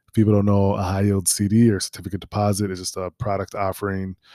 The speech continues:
from banks, credit unions, investment firms, insurance companies. All it is, is you're putting your money, you're giving them your money for a period of time, and it's ex-, uh, agreed that you're not gonna touch the money during the C D's term. It could be one,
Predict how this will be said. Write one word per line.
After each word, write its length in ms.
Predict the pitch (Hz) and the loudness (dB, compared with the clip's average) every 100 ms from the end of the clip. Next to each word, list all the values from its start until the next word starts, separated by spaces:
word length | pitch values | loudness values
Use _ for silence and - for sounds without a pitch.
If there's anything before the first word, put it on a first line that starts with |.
| - _ _ | -20 _ _
from 320 | - 107 98 | -4 -2 0
banks, 420 | 95 117 117 113 - | 2 4 6 4 2
credit 220 | 117 110 | 2 4
unions, 360 | 110 110 98 | 2 0 -2
investment 420 | 104 104 101 107 - | -4 -4 -6 -8 -6
firms, 380 | 107 104 101 | -6 -4 -6
insurance 320 | 92 - 104 - | -10 -10 -10 -8
companies. 540 | 101 92 101 190 - _ _ _ _ _ - | -10 -8 -8 -6 -10 _ _ _ _ _ -8
All 180 | 117 113 | -2 0
it 80 | 110 | 2
is, 220 | 107 95 | 0 -2
is 400 | 104 98 92 - _ _ | -6 -6 -6 -8 _ _
you're 160 | 113 107 | -10 -8
putting 300 | - 113 104 | -4 -2 0
your 100 | 104 | 0
money, 420 | 107 95 98 92 - 101 | 0 -2 -4 -6 -10 -12
you're 100 | 92 | 0
giving 220 | 113 107 | 2 2
them 160 | 104 98 | 0 -2
your 180 | 101 | -4
money 320 | 98 90 92 92 | -4 -6 -8 -10
for 420 | - 98 92 90 - _ _ _ _ | -8 -6 -6 -8 -12 _ _ _ _
a 60 | - | -2
period 240 | - 123 | 4 4
of 80 | 135 | 4
time, 440 | 113 92 98 127 | 0 0 -2 -4
and 140 | - 98 | -6 -4
it's 160 | 92 | -4
ex-, 260 | - - - _ - | -4 -6 -8 _ -12
uh, 140 | 107 101 | -8 -6
agreed 340 | 104 104 107 | -6 -4 -2
that 140 | 95 - | -4 -6
you're 80 | |
not 160 | 101 95 | -8 -8
gonna 100 | 95 | -6
touch 220 | - 131 | -2 -2
the 80 | 101 | -2
money 180 | 92 92 | -6 -6
during 200 | 92 95 | -6 -6
the 60 | |
C 200 | 92 - | -4 -2
D's 200 | 101 98 | 0 -2
term. 320 | - 143 135 110 | 0 2 4 2
It 60 | |
could 100 | 107 | -2
be 140 | 92 90 | -8 -12
one, 340 | 95 101 104 | -10 -6 -6